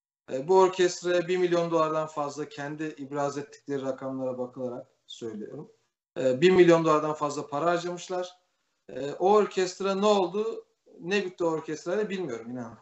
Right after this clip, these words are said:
Ya bugüne kadar hiçbir aktivitelerini görmedim, hiçbir konserlerine şahit olmadım ben şahsen. E, bizim New York'taki arkadaşlarımız da habersiz. Anladığım kadarıyla Tayyip Bey'in geldiği bir gala yemeğinde,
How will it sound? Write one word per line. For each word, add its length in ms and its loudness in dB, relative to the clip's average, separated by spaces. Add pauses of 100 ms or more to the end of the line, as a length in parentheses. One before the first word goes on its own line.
(360)
Ya 200 -4
bugüne 260 2
kadar 220 6
hiçbir 420 -4
aktivitelerini 580 -4
görmedim, 420 -4
hiçbir 240 -12
konserlerine 600 -2
şahit 440 2
olmadım 380 -2
ben 200 -20 (160)
şahsen. 580 -10 (460)
E, 200 0
bizim 220 -2
New 120 4
York'taki 380 2
arkadaşlarımız 680 0
da 160 -4
habersiz. 680 -10 (400)
Anladığım 400 2
kadarıyla 460 2
Tayyip 340 -4
Bey'in 180 -4
geldiği 360 -2
bir 120 -6
gala 240 -2
yemeğinde, 720 -6